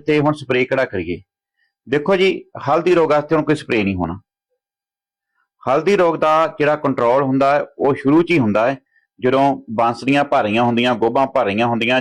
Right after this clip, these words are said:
ਜਾਂ ਵੱਧ ਤੋਂ ਵੱਧ ਤੁਸੀਂ ਪੰਜ percent ਨਸਾਰੇ ਤੱਕ ਇਹਦਾ ਸਪਰੇਅ ਕਰਨਾ ਹੁੰਦਾ ਹੈ,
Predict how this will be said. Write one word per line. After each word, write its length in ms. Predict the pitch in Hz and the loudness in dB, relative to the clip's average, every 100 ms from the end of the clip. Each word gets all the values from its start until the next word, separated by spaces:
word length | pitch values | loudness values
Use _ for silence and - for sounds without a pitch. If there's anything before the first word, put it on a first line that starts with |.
| 120 | 0
ਜਾਂ 220 | 151 196 | 0 0
ਵੱਧ 160 | 160 170 | 0 0
ਤੋਂ 160 | - | 2
ਵੱਧ 100 | 196 | 0
ਤੁਸੀਂ 400 | 190 160 175 180 170 _ _ _ | 0 -4 -2 -2 -4 _ _ _
ਪੰਜ 220 | 160 165 | -2 0
percent 360 | - - 165 156 | -4 -2 0 0
ਨਸਾਰੇ 400 | 147 139 131 135 | 0 0 0 0
ਤੱਕ 280 | 131 127 143 | -2 -2 -4
ਇਹਦਾ 340 | - 123 135 | 0 0 0
ਸਪਰੇਅ 240 | 131 117 | -2 -4
ਕਰਨਾ 280 | 117 95 87 | -2 -2 -4
ਹੁੰਦਾ 260 | 85 80 | -6 -14
ਹੈ, 80 | 58 | -16